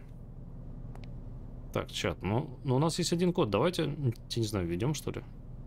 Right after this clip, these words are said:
Тут любопытно же. Так, а, четыре. Потом, что там у нас? Кей. Так, потом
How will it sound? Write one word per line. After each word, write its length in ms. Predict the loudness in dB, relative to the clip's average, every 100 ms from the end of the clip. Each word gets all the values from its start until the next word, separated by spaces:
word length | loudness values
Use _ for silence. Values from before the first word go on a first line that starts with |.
| -8 -10 -10 -10 -10 -10 -8 -8 -8 -8 -8 -10 -10 -8
Тут 200 | -8 -2
любопытно 500 | -2 0 0 0 0
же. 140 | -2 -6 -12 -12 -12 -10 -8 -8 -8 -10 2
Так, 340 | 6 6 2 -6 -10 -10 -8 -2
а, 600 | 2 4 4 4 4 2 2
четыре. 640 | 0 0 2 4 4 4 0 -6 -12 -12 -12 -10 -10 -10 -10 -10 -10 -4
Потом, 380 | -2 -2 -2 -2
что 100 | -2
там 160 | -2 -2
у 20 |
нас? 200 | -4 -6
Кей. 1080 | 2 4 6 4 2 2 2 2 2 2 0 -4 -10 -10 -10 -8 -8 -10 -10 -10 -10 -8 -8 -8 -8 -6 -2
Так, 200 | -2 -2
потом 320 | -4 -2 -2